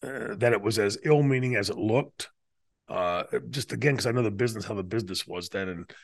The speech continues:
you know, with the mindset, like I said, Steve Aust-, or Steve Williams had to miss his father's funeral because he had a, a defense that night.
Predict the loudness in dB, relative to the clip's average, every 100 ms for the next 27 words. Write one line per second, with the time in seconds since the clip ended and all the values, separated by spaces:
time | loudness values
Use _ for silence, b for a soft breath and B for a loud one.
0 | B -6 -4 -2 0 2 0 -2 -4 -4
1 | -4 -2 0 4 4 4 0 -4 -4 -6
2 | -4 -4 2 4 4 0 -4 -12 b b
3 | -2 -2 0 0 0 4 2 2 -4 -6
4 | -6 -4 -8 -12 _ _ b b -8 -4
5 | -4 -2 -4 -4 -6 -6 -6 -8 -8 -6
6 | -4 -4 -4 -6 -10 -10